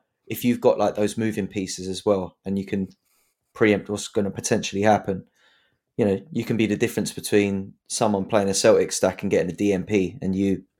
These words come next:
managing to, you know, walk five of your, your guys out and pick up a decent score. But, um, yeah, that's, that's the game. That's the game now, isn't it? I think is, uh,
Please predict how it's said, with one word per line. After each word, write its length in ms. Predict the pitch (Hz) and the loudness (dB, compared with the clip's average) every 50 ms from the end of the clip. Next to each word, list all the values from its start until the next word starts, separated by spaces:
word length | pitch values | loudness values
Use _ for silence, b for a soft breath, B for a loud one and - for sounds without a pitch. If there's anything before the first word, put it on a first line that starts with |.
| b b b b b b b b b b b b | b b b b b b b b b b b b
managing 320 | 104 101 98 95 - 98 | -2 0 0 -2 -2 -4
to, 320 | 95 - 104 98 92 90 - | -2 0 2 2 2 2 0
you 140 | - 107 104 | -4 -4 -2
know, 160 | 92 90 92 - _ | -2 -4 -6 -8 _
walk 220 | - 104 104 - - | -2 -2 -2 -2 -2
five 280 | - 117 107 104 95 | 0 2 2 2 2
of 120 | 101 95 - | 0 -2 0
your, 280 | 101 98 98 92 95 - _ _ _ _ _ _ _ | 2 2 2 0 -2 -8 _ _ _ _ _ _ _
your 120 | - 104 98 | -6 -4 0
guys 300 | - 107 101 101 95 107 | 2 2 2 2 4 4
out 260 | 107 104 104 - - | 4 4 4 2 0
and 200 | 95 95 92 92 _ _ _ | -2 -6 -8 -10 _ _ _
pick 160 | - 104 - | -6 -6 -6
up 120 | 104 - | -6 -6
a 20 | 107 | -4
decent 320 | - 107 104 - - - | -4 -4 -4 -4 -6 -10
score. 360 | - - - 107 98 92 90 - _ B B B B B B B B B B B B _ _ _ _ _ _ _ - | -4 0 2 2 2 2 -2 -8 _ B B B B B B B B B B B B _ _ _ _ _ _ _ -2
But, 160 | 98 87 78 | -2 -2 -2
um, 320 | 87 87 85 85 87 87 - _ _ - - - - - - _ _ _ _ _ _ _ _ - | -2 -4 -4 -6 -8 -10 -14 _ _ -16 -14 -14 -14 -14 -18 _ _ _ _ _ _ _ _ -2
yeah, 180 | 104 98 92 | 0 2 4
that's, 460 | 95 101 98 - - - - - - _ _ _ _ _ _ _ | 4 2 2 2 0 -2 -4 -8 -16 _ _ _ _ _ _ _
that's 200 | - 113 110 - | -2 0 0 0
the 80 | - 101 | -2 -2
game. 360 | - 110 117 139 123 95 - - | 2 2 4 4 2 0 -4 -6
That's 180 | 101 107 - | -6 -6 -4
the 80 | - 107 | -4 -2
game 260 | - 117 120 127 120 | 0 2 2 2 2
now, 160 | 107 104 104 | 2 2 2
isn't 200 | 117 120 113 104 | 2 0 -2 -2
it? 80 | 104 95 | -4 -4
I 40 | 95 | -4
think 280 | - - 107 107 - | -4 -4 -4 -4 -4
is, 180 | 110 101 - - | -6 -6 -4 -4
uh, 220 | 101 98 98 98 | -4 -2 -4 -4